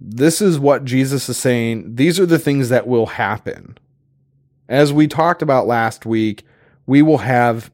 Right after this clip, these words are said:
many false prophets that will come in his name saying that they are the Christ. And we talked a little bit about that.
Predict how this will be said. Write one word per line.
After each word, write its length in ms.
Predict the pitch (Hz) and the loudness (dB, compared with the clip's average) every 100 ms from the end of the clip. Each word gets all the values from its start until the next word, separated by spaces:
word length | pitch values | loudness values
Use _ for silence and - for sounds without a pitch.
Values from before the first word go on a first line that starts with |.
| - | -14
many 400 | 117 120 131 120 | -6 -2 -2 -2
false 260 | 117 113 | -4 -6
prophets 800 | - 87 69 - - - - - _ _ | -6 -10 -10 -18 -20 -20 -20 -20 _ _
that 180 | - 110 | -8 -4
will 100 | 110 | -4
come 520 | 110 135 127 123 120 - _ _ _ _ _ _ _ | -6 -4 -2 -2 -6 -12 _ _ _ _ _ _ _
in 140 | - 123 | -6 -4
his 200 | 127 110 | -2 -4
name 400 | 113 107 107 101 | -6 -6 -6 -8
saying 460 | - 113 104 107 | -8 -6 -6 -6
that 340 | 104 101 101 - | -8 -8 -8 -8
they 180 | 107 104 | -6 -4
are 200 | 104 98 | -4 -6
the 60 | |
Christ. 300 | 92 90 87 | -6 -8 -6
And 80 | 101 | -10
we 60 | 95 | -6
talked 240 | 117 110 | -4 -4
a 60 | 107 | -6
little 200 | 110 104 | -8 -6
bit 120 | 110 | -6
about 300 | 104 92 - | -6 -8 -10
that. 240 | 58 - | -16 -16